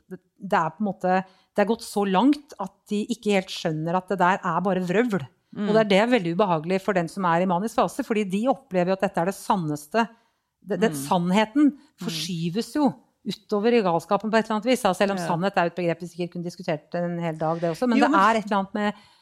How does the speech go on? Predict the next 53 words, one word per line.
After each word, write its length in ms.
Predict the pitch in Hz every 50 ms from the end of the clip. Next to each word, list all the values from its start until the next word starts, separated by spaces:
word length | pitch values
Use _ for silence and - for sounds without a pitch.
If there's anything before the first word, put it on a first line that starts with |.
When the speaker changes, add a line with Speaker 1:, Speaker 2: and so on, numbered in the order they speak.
| _ _ _ -
Speaker 1:
med 160 | - 190 185 180
at, 200 | 185 185 - -
eh, 500 | 202 202 196 196 196 196 196 196 190 190 202 202
ja, 280 | 196 202 220 240 233 -
det, 260 | 208 180 208 202 -
det 40 | 190
er 120 | 208 214
veldig 400 | 208 196 - - 226 180 175 196 180
bra 200 | 185 180 180 202
å 60 | 214 214
slippe 320 | - - 214 - - 165
løs 220 | 156 170 190 - -
noe, 260 | 190 165 170 202 226
men 120 | 220 202
hvis 120 | 196 190 -
du 60 | 202
skal 160 | - - 208
få 160 | - - 208
noe 100 | 190 208
ut 200 | 233 233 - -
av 100 | 160 165
det, 100 | 214 233
så 140 | - - 214
må 160 | 196 175 165
det 180 | 165 185 185 -
tøyles 340 | - - 202 180 160 151 -
igjen, 100 | 214 220
og 60 | 220 208
det 60 | 208
er 40 | 196 185
det 40 | 180
som 100 | - 226
er 80 | 202 -
Speaker 2:
Men 100 | - -
Speaker 1:
så 120 | - - 339
Speaker 2:
s-, 140 | 339 - -
samtidig 380 | 392 320 220 226 247 240 247 -
få, 180 | - 302 302
få 220 | - - - 277 277
noe 100 | 277 220 269
ut 180 | 233 - -
av 80 | 185 170
det. 580 | 180 208 220 - - 262 233 202 214 220 220 214
Du 100 | 220 262 285
nevnte 260 | 277 262 196 175 -
jo 100 | 226 233
også, 140 | 220 214 -
jeg 60 | 233 233
har 80 | 208
også 120 | 196 233 233
lest 200 | 226 190 170 -
om 60 | 202
Foucault 480 | 196 - 240 - - - 175 170 165 131